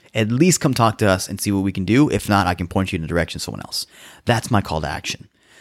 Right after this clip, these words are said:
You wanna give that call to action at the beginning of the episode, okay? So that it's, it's, they know what to do. And if, even if they dip out, 'cause people obviously are busy and they dip out and they don't listen to podcasts, they already know what they should do when they come back to the episode.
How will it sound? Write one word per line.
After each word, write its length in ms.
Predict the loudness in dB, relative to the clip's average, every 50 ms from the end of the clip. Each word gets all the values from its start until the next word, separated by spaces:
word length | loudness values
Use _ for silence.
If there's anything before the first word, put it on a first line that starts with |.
| _ _ 0
You 120 | 2 4
wanna 140 | 4 4 4
give 100 | 2 2
that 140 | 0 -2 -2
call 160 | -4 -4 -2
to 40 | 0
action 340 | 0 -2 -2 -2 -4 -6 -6 -6
at 120 | -8 -8
the 60 | -8
beginning 540 | -8 -8 -10 -10 _ 2 4 6 6 6 6
of 80 | 4 2
the 100 | -2 -4
episode, 400 | -6 -4 -4 -4 -4 -6 -8 -14 -12
okay? 260 | -6 -2 -2 -2 -2 -4 -8 -20 -20 _
So 360 | -10 -6 -4 2 4 4 6
that 260 | 6 6 4 4 2 -2 -6
it's, 420 | -6 -6 -4 -4 -4 -6 -6 -6 -6
it's, 220 | -6 -6 -8 -10 -14 _ -20 -20 -20 _ _ _
they 200 | 0 2 4 4
know 260 | 4 6 6 6 8 8
what 220 | 6 6 4 2
to 80 | 0 0
do. 240 | 2 2 4 4
And 80 | 4 2
if, 160 | 0 -2 -2
even 200 | -2 -2 0 0
if 60 | 0
they 100 | 2 0
dip 220 | 2 2 2 2 2
out, 320 | 2 2 2 2 0 -2
'cause 140 | -4 -6 -6
people 400 | -4 -6 -2 0 2 2 2 0 -2
obviously 720 | -4 -4 -2 -2 -2 0 0 2 2 2 0 -2 -6 _ _ _ -4
are 100 | -4 0
busy 420 | 2 4 4 4 4 2 0 0
and 200 | -2 -4 -2 -2
they 100 | -2 -2
dip 220 | -2 -2 0 0
out 280 | 0 0 0 0 -2 -6 _ _ _ _ _ -6
and 120 | -4 -4
they 80 | -2 0
don't 160 | -2 -2 0
listen 220 | -2 -2 -2 -2
to 80 | -2 0
podcasts, 500 | 2 2 2 2 2 0 -2 -4 -4 -10 -16 -20 -20 _ -2
they 140 | 2 4 4
already 220 | 6 6 4 4
know 180 | 4 4 4 4
what 100 | 4 4
they 60 | 2
should 220 | 0 0 -2 0
do 160 | 2 2 2 4
when 80 | 2
they 80 | 0 0
come 200 | 0 -2 0 0
back 200 | 2 0 0 0
to 80 | -2
the 120 | 0 2 2
episode. 520 | 2 0 -2 0 2 2 4 4 2 0